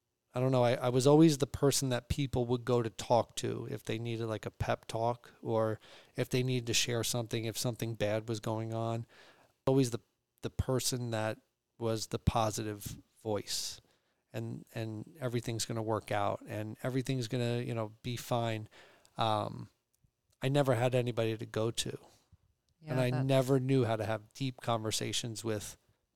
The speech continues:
Speaker 1: people. Um, my friends, yes, you know, like, when I was, when I was living with my friend Tim, um, you know,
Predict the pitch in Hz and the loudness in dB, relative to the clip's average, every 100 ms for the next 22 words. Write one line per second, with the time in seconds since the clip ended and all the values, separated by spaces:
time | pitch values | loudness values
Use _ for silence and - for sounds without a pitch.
0 | - - 131 - - - _ _ _ _ | -8 -4 -4 -6 -10 -10 _ _ _ _
1 | _ _ _ _ _ _ - 117 117 110 | _ _ _ _ _ _ -6 0 0 0
2 | 107 127 127 _ _ _ _ _ _ _ | -4 -8 -14 _ _ _ _ _ _ _
3 | _ _ _ 131 131 - 156 156 147 123 | _ _ _ -2 -2 4 6 6 4 2
4 | 135 117 92 - 127 120 120 120 - 123 | 2 2 0 -2 0 0 0 -2 -2 -2
5 | 120 113 117 120 - - 123 117 113 117 | 0 0 -2 -4 -10 -8 -4 -2 -2 0
6 | 135 127 123 120 123 113 123 113 - 127 | 0 0 -2 -2 -4 -2 -2 -2 0 0
7 | 123 120 - - - _ - 117 113 110 | 0 -2 -10 -20 -20 _ -6 -4 -2 -4
8 | 113 127 - _ _ _ _ - 135 113 | -8 -12 -18 _ _ _ _ -4 0 0
9 | 117 | -2